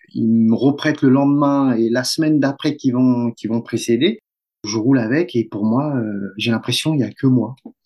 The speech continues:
dans le quartier où j'habitais, qu'il y avait que moi, tu vois. Et c'est après, des années plus tard, où après je déménage et j'arrive, euh,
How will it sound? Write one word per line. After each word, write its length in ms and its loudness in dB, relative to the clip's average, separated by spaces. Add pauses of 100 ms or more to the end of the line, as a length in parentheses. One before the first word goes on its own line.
(280)
dans 80 -2
le 80 -4
quartier 280 0
où 340 2
j'habitais, 400 0
qu'il 80 -8
y 40 -4
avait 120 -8
que 100 -10
moi, 240 -6
tu 120 -14
vois. 120 -14 (520)
Et 40 -2
c'est 180 0
après, 280 0
des 200 4
années 200 6
plus 220 -6
tard, 300 0
où 60 -4
après 200 -2
je 80 0
déménage 460 2
et 60 -2
j'arrive, 460 0
euh, 60 -8